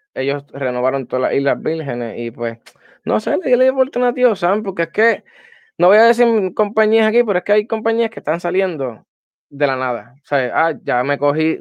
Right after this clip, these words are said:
tú tienes que coger un adiestramiento, sí, es verdad, tú tienes que coger un, o sea,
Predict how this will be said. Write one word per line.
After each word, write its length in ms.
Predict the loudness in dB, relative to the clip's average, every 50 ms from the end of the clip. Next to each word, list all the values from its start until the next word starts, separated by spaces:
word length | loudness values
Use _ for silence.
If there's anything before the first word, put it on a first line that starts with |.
| -10 _ _
tú 120 | -10 -6 -4
tienes 160 | -4 -2 0
que 80 | 0 2
coger 180 | 2 2 2
un 60 | 2 2
adiestramiento, 880 | 0 0 0 -2 -2 -2 0 0 0 0 0 0 0 0 2 2 2 2
sí, 280 | 0 -2 0 2 2
es 80 | 2 2
verdad, 420 | 2 2 2 2 2 2 2 2 0
tú 80 | -2
tienes 160 | -6 -8 -6
que 60 | -4 -2
coger 140 | -2 -2 -2 -4 -4
un, 80 | -4
o 40 | -2
sea, 280 | 0 0 0 0 -2